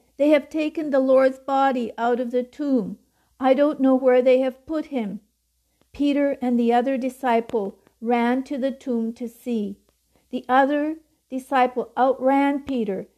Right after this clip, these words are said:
and got there first. He bent down and looked in. He saw the linen cloth lying there, but he didn't go in.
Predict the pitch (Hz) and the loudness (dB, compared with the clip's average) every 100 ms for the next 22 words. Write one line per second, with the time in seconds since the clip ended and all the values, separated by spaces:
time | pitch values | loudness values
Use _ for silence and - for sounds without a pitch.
0 | _ 240 240 240 254 254 254 269 262 262 | _ -8 -6 0 2 2 2 4 4 0
1 | - 269 190 - _ _ _ _ _ _ | -4 -2 -2 -8 _ _ _ _ _ _
2 | 247 - 262 285 302 294 277 233 208 214 | -10 0 2 2 -2 -2 0 0 -2 -6
3 | - 240 254 262 262 294 247 196 - - | -4 -2 2 2 0 -2 -2 -2 -10 -18
4 | _ _ _ _ 262 262 - 269 254 247 | _ _ _ _ -8 -4 0 2 4 2
5 | 277 311 - 240 247 254 269 285 - 254 | 0 -4 -4 2 2 2 0 -2 -6 -2
6 | 220 202 196 _ 247 247 247 247 254 240 | 0 -2 -4 _ -2 0 2 2 0 0
7 | 220 202 180 220 _ _ - 233 240 214 | -2 -4 -6 -10 _ _ -6 -4 -4 -2
8 | 254 254 240 240 226 214 202 180 | 0 0 -2 -2 0 0 -2 -6